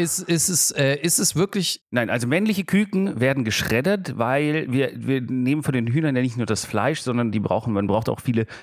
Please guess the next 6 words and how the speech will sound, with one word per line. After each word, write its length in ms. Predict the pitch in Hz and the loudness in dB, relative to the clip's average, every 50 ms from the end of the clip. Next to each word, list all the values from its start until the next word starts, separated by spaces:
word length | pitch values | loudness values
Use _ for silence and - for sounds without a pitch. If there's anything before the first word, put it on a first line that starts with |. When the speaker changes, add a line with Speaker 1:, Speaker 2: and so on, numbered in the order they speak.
| - - | -12 -6
Speaker 2:
weibliche 520 | 82 92 107 147 160 156 170 143 127 139 110 98 | -2 0 0 0 0 0 -2 -2 0 -2 -2 0
Hühner 360 | 139 156 151 151 147 139 - - - - - - | 0 0 0 0 -2 -2 -4 -8 -20 -20 -20 -8
für 400 | - - 117 95 - - - - _ _ | -2 0 0 0 0 -2 -6 -12 _ _
Eier 300 | - 113 - 117 98 90 | -4 -2 0 2 2 2
legen, 400 | 90 82 80 78 - 98 73 - - | 0 0 -2 -2 -2 -4 -6 -6 -2
ne? 200 | 82 85 104 123 | 2 2 2 2